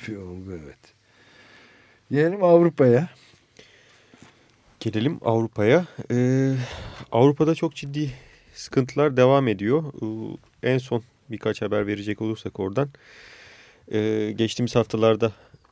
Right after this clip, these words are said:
Speaker 2: İtalya'nın, e, bonoların, hazine tahvillerinin, e, çok yüksek oranda faiz, e, çok yüksek faiz rakamlarına çıkmasının, tırmanmasının ardından,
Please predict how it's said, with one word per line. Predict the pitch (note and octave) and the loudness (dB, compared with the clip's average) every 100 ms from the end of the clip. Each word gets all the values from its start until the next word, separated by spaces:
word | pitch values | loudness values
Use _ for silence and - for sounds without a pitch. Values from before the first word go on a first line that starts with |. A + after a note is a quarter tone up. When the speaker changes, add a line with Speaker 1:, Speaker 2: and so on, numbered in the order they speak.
| - | -18
Speaker 2:
İtalya'nın, | - A#2+ A2 G#2 | -2 0 0 -4
e, | G2+ _ _ _ _ _ - _ _ _ _ A#2 | -6 _ _ _ _ _ -20 _ _ _ _ -4
bonoların, | G2+ G2 G2 F#2+ | 0 0 -2 -4
hazine | G2 G2 G2+ A2+ | -10 -6 -2 -2
tahvillerinin, | G2+ F#2+ F2+ F#2 F#2 F#2 - | -4 -6 -6 -6 -8 -12 -12
e, | F#2 F2+ | -12 -10
çok | - - - | -8 -8 -10
yüksek | - A#2 F#2 | -4 -4 -2
oranda | F#2+ F#2 F2+ F#2 | -2 -2 -4 -8
faiz, | _ G2 F#2+ G2 - - - - | _ -4 -4 -4 -10 -14 -16 -20
e, | F2 E2+ E2 - - _ _ _ _ _ _ _ _ _ | -18 -18 -18 -20 -20 _ _ _ _ _ _ _ _ _
çok | - A#2+ | -4 -4
yüksek | - - A2+ | -4 -8 -4
faiz | G2+ G#2+ G#2 | 0 0 0
rakamlarına | F#2+ G#2 G2 G2 | -2 -2 -2 -6
çıkmasının, | - - G#2+ F#2+ G2 | -8 -8 -8 -8 -12
tırmanmasının | - G2+ G2+ G#2 G#2 A#2 | -10 -4 -4 -4 -8 -4
ardından, | G2+ F#2+ G#2 D#3+ | -2 -2 -2 -4